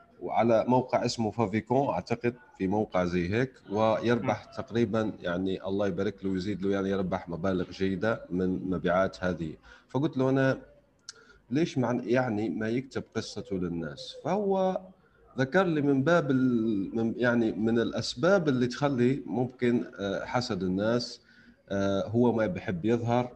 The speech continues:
Speaker 1: آه، ممكن بيعرف سري فيصبح ال-، ال-، السوق مزدحم. فهذه لا، صراحة أنا لم تقنعني.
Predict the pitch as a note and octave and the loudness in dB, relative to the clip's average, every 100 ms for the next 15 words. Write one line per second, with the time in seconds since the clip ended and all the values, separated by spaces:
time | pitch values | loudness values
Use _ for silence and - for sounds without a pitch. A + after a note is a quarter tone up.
0 | - F#2 F2+ F2+ F2+ F2 - F#2 A#2+ A#2+ | -6 -2 0 -2 -2 -4 -6 -4 -4 -2
1 | G#2 F#2+ G#2+ G2+ - G2+ B2+ G#2 G#2 G#2+ | -2 0 0 0 -6 -6 -4 -2 -2 -4
2 | - F#2 E2+ G#2+ - F2+ F#2 F#2+ F#2 F2+ | -4 -4 -2 -4 -4 -6 -6 -4 -2 -2
3 | F2 E2 E2 - A2 G2+ G#2 A#2 A#2+ C3+ | -2 -4 -8 -6 -6 -4 -4 -2 -2 -2
4 | B2+ C3 - _ - - - - - - | -4 -6 -18 _ -20 -20 -20 -20 -20 -8
5 | - E3 F3+ D#3+ - - C#3+ F3 A#2+ A#2 | 0 2 4 4 2 2 2 2 2 2
6 | C3 - A2 A#2+ A#2+ - G2 E2+ D#2+ | 2 0 0 0 -2 -2 -2 0 -4